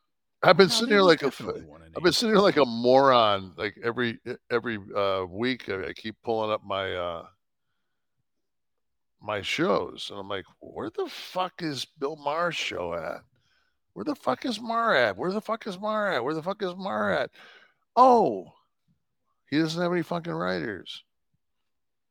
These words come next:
Speaker 2: Oh, you mean why, why you're
Speaker 1: Yeah,
Speaker 2: not
Speaker 1: why, I,
Speaker 2: seeing
Speaker 1: I,
Speaker 2: new
Speaker 1: I,
Speaker 2: Bill,
Speaker 1: I,
Speaker 2: oh,
Speaker 1: what,
Speaker 2: right.
Speaker 1: what, they, they, they cancel him?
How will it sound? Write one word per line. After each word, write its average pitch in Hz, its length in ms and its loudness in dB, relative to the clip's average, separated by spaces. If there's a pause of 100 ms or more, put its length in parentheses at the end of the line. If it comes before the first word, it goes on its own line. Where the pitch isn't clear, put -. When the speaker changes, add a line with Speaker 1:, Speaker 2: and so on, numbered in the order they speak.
(1300)
Speaker 2:
Oh, 202 140 8
you 131 140 0
mean 135 200 -2
why, 113 380 2
why 101 260 -4
you're 233 120 2
Speaker 1:
Yeah, 226 80 8
Speaker 2:
not 143 120 6
Speaker 1:
why, 151 140 8
I, - 40 6
Speaker 2:
seeing 160 140 6
Speaker 1:
I, 156 100 6
Speaker 2:
new 156 140 2
Speaker 1:
I, 151 40 4
Speaker 2:
Bill, 147 100 0
Speaker 1:
I, 143 220 0
Speaker 2:
oh, 120 120 -4
Speaker 1:
what, 190 100 0
Speaker 2:
right. - 140 -6
Speaker 1:
what, 139 120 -4
they, 120 160 -2
they, 101 240 -8
they 98 200 -10
cancel 160 640 -6
him? 285 140 -10